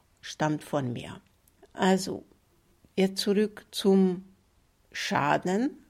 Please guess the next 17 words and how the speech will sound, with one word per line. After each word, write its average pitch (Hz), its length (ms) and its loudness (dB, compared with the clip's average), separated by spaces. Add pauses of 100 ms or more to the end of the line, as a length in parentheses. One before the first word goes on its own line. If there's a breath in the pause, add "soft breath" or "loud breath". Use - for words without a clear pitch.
Also, 151 320 -4
wie 156 100 -6
gesagt, 160 420 -2
Schaden 170 540 -2
ist 160 220 -6
Ergebnis 151 580 -4
von 139 260 -8
Urteilen 190 1120 -2 (640 loud breath)
und 202 380 2 (180)
von, 185 840 -2 (300)
davon, 190 640 0 (120)
dass - 560 -2 (320)
ein 170 360 0 (100)
unehrlicher 165 1040 0
Tat 165 640 -4 (540)
auf 185 460 -2
einen 160 420 -2